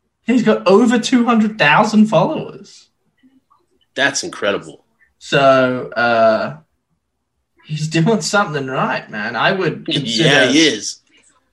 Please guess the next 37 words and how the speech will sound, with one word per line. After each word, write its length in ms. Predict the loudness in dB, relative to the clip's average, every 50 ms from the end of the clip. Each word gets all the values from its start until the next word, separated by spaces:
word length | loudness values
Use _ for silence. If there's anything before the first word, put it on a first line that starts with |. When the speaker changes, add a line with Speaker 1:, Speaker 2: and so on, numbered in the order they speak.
| _ -8 -4
Speaker 1:
I 120 | -2 0
would, 180 | 2 2 2 2
like, 240 | 2 0 0 -2 -6
consider 380 | -8 -8 -8 -6 -6 -6 -4
maybe 240 | -4 -4 -4 -4 -4
not 260 | -4 -4 -4 -4 -4
playing 320 | -4 -2 0 0 0 0 -2
football, 460 | -2 -4 -4 -4 -4 -4 -4 -4 -4
putting 200 | -4 -4 -4 -4
my 100 | -4 -2
health 280 | -2 -2 -2 -2 -4
at 100 | -6 -6
risk, 260 | -4 -2 -4 -4 -4 -8
and 80 | -10
just 140 | -10 -10 -8
making 460 | -6 -6 -6 -6 -8 -10 -10 -12 -16 -20 _ _
crazy 640 | -20 -20 -14 -10 -6 -4 -4 -2 -2 -2 -2 -2 -4
coin 320 | -4 -4 -2 0 0 0
on 80 | -2 -2
the 140 | -2 0 0
old 240 | -2 -2 -6 -10
tickety 420 | -10 -8 -8 -6 -6 -6 -6 -6 -6
tocker. 400 | -6 -8 -8 -10 -12 -16 -18 _ _ _ _ _ _ _ -20 -20 -20 _ _
But, 260 | 0 2 2 2 2
uh, 460 | 2 0 0 0 0 -2 -2 -4 -6 -10 _ _ _ _ _ _ _ _ _ _ _ _ _ _ _ _ _ _ _ _ _ _ _ _ _
anyway, 220 | -4 -4 -2 0 0
that's 240 | 0 0 0 -4 -8
neither 200 | -8 -4 -4 -2
here 140 | -2 -2
nor 160 | -4 -2 0 0
there. 120 | 0 0
Speaker 2:
Let 80 | 0 -2
me 100 | -6 -4
hop 120 | -2 -2
on. 40 | -2
Speaker 1:
Steve, 560 | -2 0 0 2 2 2 2 0 -2 -6 -6 -2 2
uh, 560 | 4 6 6 6 6 4 2 2 0 -4